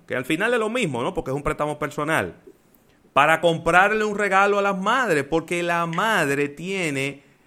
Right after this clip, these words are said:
esa, esa aureola de ser el ser especial, y lo es,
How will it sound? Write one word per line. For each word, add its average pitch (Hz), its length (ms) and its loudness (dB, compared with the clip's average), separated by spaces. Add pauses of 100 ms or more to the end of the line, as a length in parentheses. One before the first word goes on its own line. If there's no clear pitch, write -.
(180)
esa, 156 1000 2
esa 175 400 0
aureola 147 1000 2
de 135 120 -2
ser 151 420 0
el 139 140 -2
ser 170 340 0
especial, 160 520 -2
y 143 40 0
lo 127 180 4
es, - 400 -2